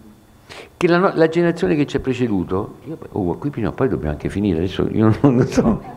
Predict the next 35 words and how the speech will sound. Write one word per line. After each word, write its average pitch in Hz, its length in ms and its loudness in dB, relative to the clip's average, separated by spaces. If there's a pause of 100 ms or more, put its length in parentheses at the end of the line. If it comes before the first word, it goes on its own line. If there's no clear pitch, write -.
(440)
lo 123 140 6
dico 139 240 4
anche 143 320 0
perché 123 200 2
non 120 160 4
vorrei 127 240 4
che 123 180 2 (280)
essere 120 400 4
subissato 120 640 4
dal 113 120 6
famoso 127 380 4
applauso 117 420 2
di 110 120 -2
prima, 113 340 4 (300)
quello 117 180 6
che 107 120 6
raccontavo, 107 600 4
che 98 120 2
dice, 101 220 2
insomma, 104 360 0
sarebbe 107 260 2
il 104 60 0
caso. - 640 -4 (440)
La, 139 240 2
la 156 140 6
generazione 185 420 2
che 139 60 4
ci - 120 -2
ha - 20 0
preceduto 104 560 0
un 123 80 2
po' 170 120 2
ne 123 120 0
era 98 160 0
consapevole, 78 1040 -4